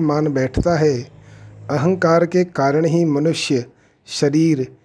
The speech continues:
इंद्रियां, मन आदि में मैंपन कर लेता है और उन शरीर आदि की क्रियाओं का कर्ता अपने को मान लेता है। यह विपरीत मान्यता मनुष्य ने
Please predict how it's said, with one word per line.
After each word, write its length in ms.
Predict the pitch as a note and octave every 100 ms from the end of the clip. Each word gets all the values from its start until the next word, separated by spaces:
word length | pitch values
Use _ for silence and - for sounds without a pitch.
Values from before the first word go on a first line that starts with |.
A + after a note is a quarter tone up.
| _ -
इंद्रियां, 640 | D3 D#3+ D#3+ E3+ E3+ D3+ B2 - _ _ _ -
मन 320 | C3 D#3+ F#3+
आदि 420 | - C3+ C#3 E3
में 160 | E3+ E3
मैंपन 560 | C3+ C#3 D#3 D#3 D#3+
कर 280 | E3 D3 C3+
लेता 380 | C3+ C3 D#3+ E3+
है 320 | D#3+ D3+ B2+ - _ _ - - - -
और 240 | D3+ F#3 F#3 E3+
उन 160 | F3+
शरीर 460 | E3+ - D#3 F3+ E3+
आदि 260 | C#3+ C#3+
की 160 | E3 E3+
क्रियाओं 500 | E3+ C#3+ C#3+ C#3+ D3
का 180 | D3 D#3+
कर्ता 460 | - C3+ B2+ D#3
अपने 460 | D3+ - C3+ D#3+ E3+
को 140 | E3+
मान 240 | D#3 C3+ C#3
लेता 380 | C3 B2+ D#3 D#3+
है। 340 | D3 B2 A#2 - _ _ - - - -
यह 220 | D#3+ F3+
विपरीत 640 | F3+ D3+ D#3 E3 F#3 F#3
मान्यता 540 | E3 C#3 C#3+ D3+ D#3 D#3+
मनुष्य 460 | C#3+ C#3+ - F3
ने 280 | D#3 C#3+ B2